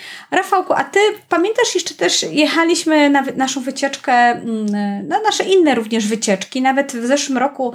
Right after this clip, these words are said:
byliśmy na takiej wycieczce tutaj po Polsce, też jakby mieliśmy taki plan. Jak ty p-, pamiętasz, czy to było fajne właśnie, że tata coś takiego zrobił?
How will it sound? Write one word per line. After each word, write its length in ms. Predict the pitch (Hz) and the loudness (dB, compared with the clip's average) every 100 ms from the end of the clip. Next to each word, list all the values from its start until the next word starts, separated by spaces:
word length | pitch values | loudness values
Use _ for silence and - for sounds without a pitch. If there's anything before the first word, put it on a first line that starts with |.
| - - - | -10 -20 -4
byliśmy 380 | 240 254 254 240 | -2 0 0 -2
na 140 | 233 | -2
takiej 240 | 233 240 | -4 -6
wycieczce 480 | 220 240 262 254 240 | -4 -2 -4 -4 -6
tutaj 200 | 226 226 | -4 -4
po 160 | 226 240 | -4 -8
Polsce, 440 | 240 247 254 285 | -2 -2 0 0
też 200 | 285 453 | 2 2
jakby 240 | 339 254 240 | 2 0 -2
mieliśmy 500 | 226 220 214 233 214 | -2 -2 -4 -4 -4
taki 260 | 220 247 | -4 -6
plan. 420 | 208 214 175 190 202 - - - - | -4 -2 -2 -2 -8 -14 -18 -12 -2
Jak 180 | 466 - | -2 0
ty 100 | 262 | -4
p-, 180 | 226 214 | -4 -2
pamiętasz, 400 | 220 220 240 240 | -2 0 -4 -4
czy 120 | - | -4
to 80 | 294 | -2
było 200 | 311 320 | 0 0
fajne 380 | 320 247 240 | 0 0 -2
właśnie, 300 | 226 226 - | -2 -4 -2
że 120 | 226 240 | -4 0
tata 280 | 233 226 | 0 0
coś 200 | 226 254 | -2 -4
takiego 400 | - 233 226 220 | -6 -4 -2 0
zrobił? 380 | 214 208 208 359 | 2 2 4 2